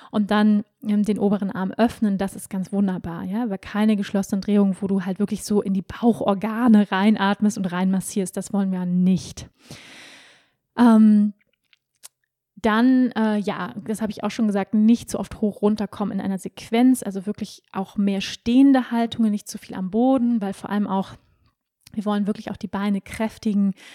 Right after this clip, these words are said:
eine gute Stabilität kreieren, ein Urvertrauen, Verbindung zur Mutter Erde in der Sequenz und, mm, ja,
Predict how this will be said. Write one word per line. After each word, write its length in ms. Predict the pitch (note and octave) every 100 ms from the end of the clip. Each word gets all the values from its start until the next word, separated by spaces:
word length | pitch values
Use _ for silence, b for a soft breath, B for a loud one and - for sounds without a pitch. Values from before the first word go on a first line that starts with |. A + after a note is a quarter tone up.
| B B B -
eine 100 | A3
gute 220 | A3+ G#3+
Stabilität 760 | - G#3 G3 G3 - B3 A#3+
kreieren, 400 | - - G#3+ G#3
ein 160 | G3 F#3+
Urvertrauen, 800 | A#3 B3 A3+ - - G3+ G3+ G3
Verbindung 440 | - F3+ G#3+ G#3
zur 160 | G3+ G#3+
Mutter 300 | G3+ - G3+
Erde 300 | F#3+ A3 A3+
in 120 | G3+
der 100 | G3+
Sequenz 540 | G3 - G3 F#3+ G3 -
und, 360 | G3+ G3 F#3 B B B B B _
mm, 340 | G3 G3+ G3 - - F3+
ja, 260 | F#3 F#3+